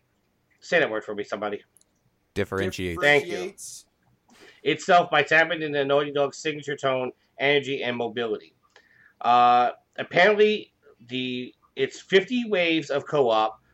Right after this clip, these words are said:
Speaker 1: which are broken up into ten separate five-wave chunks. Uh, this alleviates the feeling that you have to devote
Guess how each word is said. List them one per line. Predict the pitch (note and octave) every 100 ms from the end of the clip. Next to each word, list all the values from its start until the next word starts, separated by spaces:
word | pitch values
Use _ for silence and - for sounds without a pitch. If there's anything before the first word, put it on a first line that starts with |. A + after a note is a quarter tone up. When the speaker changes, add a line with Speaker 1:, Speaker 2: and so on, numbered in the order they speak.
| _
Speaker 1:
which | C3
are | D3 B2+
broken | D3+ E3 F3+
up | E3 D#3+
into | C#3 B2+ A#2
ten | - D3+ D#3+
separate | - - D#3 E3 -
five-wave | - C3 C#3 C3 C3+ B2
chunks. | - A2+ G#2+ - - _ _ _ _ - -
Uh, | A#2 A#2+
this | C3 C#3
alleviates | C#3 C#3+ C#3+ C#3
the | B2+
feeling | D3 D3
that | C3+ -
you | C3
have | C#3
to | B2
devote | A#2+ A#2 C#3